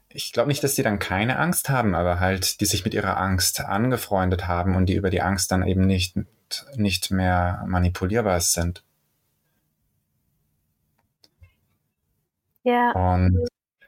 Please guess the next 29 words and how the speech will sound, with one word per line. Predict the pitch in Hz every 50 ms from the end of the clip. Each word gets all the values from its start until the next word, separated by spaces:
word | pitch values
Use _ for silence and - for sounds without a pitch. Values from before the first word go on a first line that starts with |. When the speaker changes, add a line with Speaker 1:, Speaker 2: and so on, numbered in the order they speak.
| _ _ _ _ _ _ -
Speaker 1:
was | 101 98 - - -
wirklich | 113 120 120 - 120 113 104 - -
auch | 113 110 110 107 - - - _ _ _ _ _ _ _ _ _ _ _ _ _ _ - - - _ _ _ _ _ _ _ _ _ -
total | - 104 95 110 110 107
schön | - - - 117 113 107 110
ist, | 120 123 131 - - - - - - - 127 127 - -
ähm, | - - 104 104 101 101 104 104 95 - 113
was | 107 101 -
bei | - 107 98
mir | 101 110 120 120
eben | - 110 110 107 110 110 107 98 101 - - 151 143 139 - _ _ _ _ _ _ _ _ _
immer | - 110 113 113 107 107
wieder | 117 117 120 117
mal | 110 107 101 92 87
hochkommt, | 101 139 139 143 - - - 120 120 120 113 - -
ist | 113 107 104 - - -
auch | 104 104 104 - -
dieses, | - - 98 90 - 101 98 92 - - - -
äh, | - 104 104 104
nen, | 101 101 98 101 98 104
nen, | 95 95 92 92 95 95
nen | 95 92 92
Vertrauen | 90 - 92 90 90 - - - 87 90 104 127 139 127 -
zu | - 117
sagen, | 104 - - - - 92 95 101 104 104 107 110 104 104 - - - - - - -
„Okay, | - 110 107 - - - 113 110 104 95 101
ich | 110 101 92 104 107
würde | 113 110 107
lieber | 98 98 98 104 120 131 135 - 135 131 127 127 127 123 110